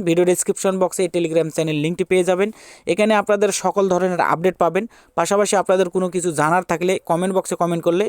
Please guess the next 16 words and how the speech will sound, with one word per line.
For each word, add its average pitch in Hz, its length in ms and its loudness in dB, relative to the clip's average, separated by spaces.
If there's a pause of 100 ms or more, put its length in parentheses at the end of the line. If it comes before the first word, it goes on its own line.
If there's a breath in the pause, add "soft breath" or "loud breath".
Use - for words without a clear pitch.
ইনশাল্লাহ 156 300 0
আপনারা 165 220 0 (420 loud breath)
সেই 165 220 2
বিষয়টার 160 340 2 (100)
উত্তর - 260 -2
আপনারা 156 200 2 (100)
পেয়ে 180 200 4
যাবেন। 117 200 -2 (100)
So, - 60 -8 (100)
যারা 165 200 4
এখনও 202 220 0
জয়েন 196 220 2
করেন 202 200 2
নাই, 202 140 2
জয়েন 175 200 2
করে 185 120 2